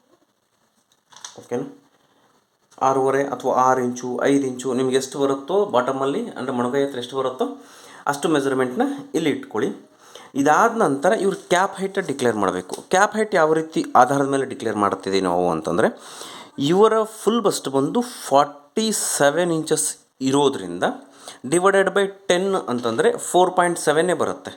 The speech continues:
So ಹಾಗಾಗಿ ಫೋರ್ ಪಾಯಿಂಟ್ ಸೆವೆನ್ ಅಂತಂದರೆ ನಾಲ್ಕೂವರೆ ಪ್ಲಸ್ ಕಾಲು ಇಂಚು, ಅಂದರೆ ನಾಲ್ಕು ಮುಕ್ಕಾಲು ಇಂಚಿಗೆ ಇವ್ರ ಕ್ಯಾಪ್ ಹೈಟ್ನ ಡಿಕ್ಲೇರ್ ನಾನು ಮಾಡ್ಕೊಳ್ತಾ ಇದ್ದೀನಿ,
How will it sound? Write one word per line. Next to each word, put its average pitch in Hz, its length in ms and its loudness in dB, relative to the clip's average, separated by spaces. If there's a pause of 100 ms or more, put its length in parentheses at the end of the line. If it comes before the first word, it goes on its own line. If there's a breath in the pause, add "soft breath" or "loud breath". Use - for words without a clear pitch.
(480 loud breath)
So 180 60 2 (100)
ಹಾಗಾಗಿ 185 300 2 (120)
ಫೋರ್ 185 300 4
ಪಾಯಿಂಟ್ 185 240 0 (140)
ಸೆವೆನ್ 190 300 2
ಅಂತಂದರೆ 143 300 0 (100)
ನಾಲ್ಕೂವರೆ 165 600 2 (920 loud breath)
ಪ್ಲಸ್ 269 280 2 (2750)
ಕಾಲು 165 220 4
ಇಂಚು, 107 180 -2
ಅಂದರೆ 202 140 4 (140)
ನಾಲ್ಕು 190 420 2 (120)
ಮುಕ್ಕಾಲು 190 400 2
ಇಂಚಿಗೆ 185 220 -2
ಇವ್ರ 196 100 -4 (100)
ಕ್ಯಾಪ್ 160 220 2
ಹೈಟ್ನ 165 240 -2 (120)
ಡಿಕ್ಲೇರ್ 165 340 0
ನಾನು 147 180 2
ಮಾಡ್ಕೊಳ್ತಾ 120 440 0
ಇದ್ದೀನಿ, 147 240 0